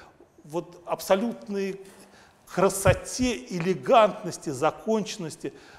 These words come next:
Ну и вот, не знаю, так, я скажу сейчас такое нерусское слово, по короткости. Вот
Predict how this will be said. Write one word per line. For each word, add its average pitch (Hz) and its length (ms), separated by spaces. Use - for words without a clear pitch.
Ну 202 140
и - 20
вот, 202 240
не 180 80
знаю, 160 360
так, - 300
я 151 180
скажу 165 220
сейчас 156 160
такое 165 260
нерусское 160 560
слово, 185 220
по - 140
короткости. - 960
Вот 127 140